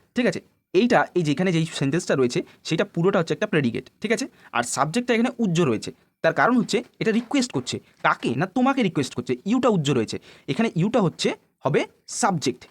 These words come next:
এখানে ইউটা হবে সাবজেক্ট। ইউটা উজ্জ্ব রয়েছে, কিন্তু তাও তোমাদেরকে ইউ দিয়ে লিখতে হবে যে ইউটা হচ্ছে সাবজেক্ট, এটা উজ্জ্ব রয়েছে। তারপরে প্রশ্ন কি বলেছে? দেখো,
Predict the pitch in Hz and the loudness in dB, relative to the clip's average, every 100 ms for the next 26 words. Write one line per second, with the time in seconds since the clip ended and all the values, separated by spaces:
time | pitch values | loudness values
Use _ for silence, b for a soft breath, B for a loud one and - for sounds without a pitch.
0 | - 160 175 196 214 139 123 107 110 - | -6 -2 0 0 0 0 0 -2 -4 -6
1 | 143 180 196 208 165 156 190 160 202 196 | -4 -2 0 2 2 0 -2 0 0 0
2 | 185 190 160 160 190 185 196 139 107 B | -4 -4 -4 -2 0 0 0 -2 -2 B
3 | B 123 131 143 175 - 247 226 160 107 | B -2 -2 0 -2 -2 -2 0 0 -6
4 | - 180 240 190 170 110 - - _ _ | -6 -4 -2 0 0 0 -6 -18 _ _
5 | _ _ _ _ _ _ _ - _ - | _ _ _ _ _ _ _ -20 _ -20
6 | - - - _ _ _ _ _ - - | -20 -20 -20 _ _ _ _ _ -20 -20
7 | - _ - - _ _ _ - - _ | -20 _ -20 -20 _ _ _ -20 -20 _
8 | _ - _ _ - - _ _ _ _ | _ -20 _ _ -20 -20 _ _ _ _
9 | - - - _ _ 175 214 254 226 175 | -20 -20 -20 _ _ -2 0 0 0 0
10 | 131 113 127 123 | 0 0 -2 -2